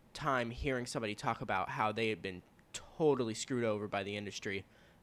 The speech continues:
and it was still affecting them to this day, and how it was sti-, like, not only that, but how it made them feel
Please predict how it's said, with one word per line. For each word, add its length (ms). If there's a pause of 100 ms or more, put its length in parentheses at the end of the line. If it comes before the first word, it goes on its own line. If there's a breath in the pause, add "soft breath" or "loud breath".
and 180
it 60
was 160
still 280
affecting 420
them 160
to 200
this 160
day, 200
and 100
how 240
it 20
was 140
sti-, 240
like, 340
not 180
only 180
that, 200
but 120
how 180
it 60
made 180
them 120
feel 460